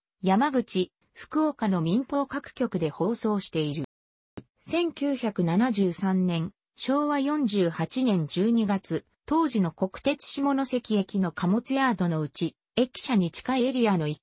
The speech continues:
区画について、再開発事業として大型ショッピングセンターの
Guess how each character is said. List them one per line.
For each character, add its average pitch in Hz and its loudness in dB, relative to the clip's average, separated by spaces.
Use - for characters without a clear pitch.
区 - -18
画 247 -2
に 165 2
つ - -2
い 190 2
て、 143 -4
再 269 0
開 285 0
発 269 -2
事 277 -2
業 247 0
と 202 -2
し - -6
て 170 0
大 175 2
型 247 0
シ - -4
ョ - -2
ッ - -6
ピ 240 0
ン 254 2
グ 269 2
セ 277 -6
ン 254 -4
タ 208 0
ー 180 2
の 165 0